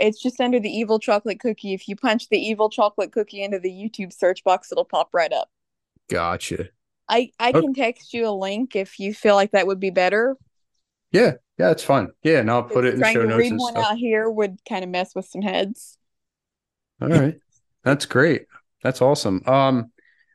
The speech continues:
Speaker 2: listen, I, I appreciate you sharing what you went through growing up and, you know, coming on and sharing your story and where you plan on going,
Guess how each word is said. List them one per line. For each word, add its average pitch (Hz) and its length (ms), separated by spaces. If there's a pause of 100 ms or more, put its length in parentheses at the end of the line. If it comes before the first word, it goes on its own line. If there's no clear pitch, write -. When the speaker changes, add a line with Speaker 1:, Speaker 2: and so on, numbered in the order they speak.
(140)
Speaker 2:
listen, 151 300
I, 113 160
I - 100
appreciate 151 560
you 123 80
sharing 127 580
what 120 180
you 113 120
went 127 180
through 120 240
growing 120 320
up 131 240 (100)
and, 110 520
you 107 100
know, 101 380 (140)
coming 117 280
on 113 220
and 107 100
sharing 104 380
your 98 100
story 107 400
and 104 100
where 107 120
you 104 240 (200)
plan 110 220
on 98 240
going, 101 580